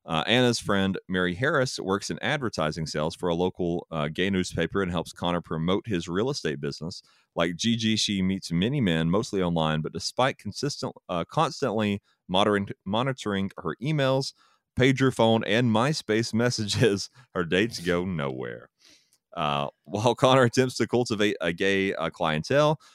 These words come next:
two men explain how he is going wrong with Anna. Taking their, uh, advice, Connor deci-, uh, declares his love to Anna. Feeling vulnerable after,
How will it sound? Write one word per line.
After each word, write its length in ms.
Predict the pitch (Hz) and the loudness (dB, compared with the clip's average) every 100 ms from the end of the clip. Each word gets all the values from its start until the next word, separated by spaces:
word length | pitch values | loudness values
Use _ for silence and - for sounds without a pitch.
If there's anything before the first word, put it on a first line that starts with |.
| _ - | _ 2
two 160 | 156 | 6
men 160 | 135 117 | 6 4
explain 440 | 107 - 104 101 | 2 0 2 2
how 200 | 95 85 | 2 2
he 140 | 95 92 | 2 0
is 120 | 87 | 2
going 300 | 95 107 101 | 2 2 2
wrong 360 | 90 92 92 | 2 2 2
with 160 | 82 82 - | -2 -8 -4
Anna. 380 | 92 82 62 - | -2 -2 -4 -4
Taking 380 | 98 104 98 | -4 -2 0
their, 380 | 92 87 82 85 - | 2 2 0 -4 -6
uh, 240 | 76 67 | -6 -6
advice, 380 | 76 98 110 123 | -4 0 0 0
Connor 300 | - 92 82 | -2 -2 -2
deci-, 260 | 82 - 71 92 | -6 -8 -10 -8
uh, 120 | 76 | -10
declares 400 | 85 - 156 160 | -6 0 0 0
his 160 | 104 | -4
love 340 | 101 113 175 - | -2 0 0 0
to 140 | - | -8
Anna. 340 | 80 73 67 - _ _ _ _ | -4 -6 -6 -10 _ _ _ _
Feeling 280 | 110 110 104 | 2 4 4
vulnerable 460 | 107 131 123 117 92 | 4 2 4 4 2
after, 480 | 95 - 90 87 | 0 -2 -4 -4